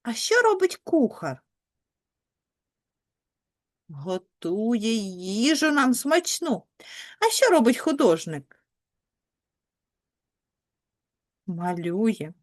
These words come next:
А що робить лікар? Тепер відповідайте ви. Правильно, лікує. А що ж робить перукар?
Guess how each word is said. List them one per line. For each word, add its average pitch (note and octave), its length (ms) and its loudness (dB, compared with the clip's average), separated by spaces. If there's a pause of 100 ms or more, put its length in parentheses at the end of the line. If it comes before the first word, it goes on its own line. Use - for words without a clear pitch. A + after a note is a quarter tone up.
(460)
А F3 120 -4
що A3+ 320 2
робить E4 360 2
лікар? D4+ 520 4 (440)
Тепер F#3+ 320 2
відповідайте C4+ 760 0
ви. D#4+ 240 0 (2250)
Правильно, A#3 800 -2 (100)
лікує. A#3 960 -2 (520)
А G3 180 0
що D4+ 460 2
ж D#4 160 0
робить C4+ 420 2
перукар? E4 640 0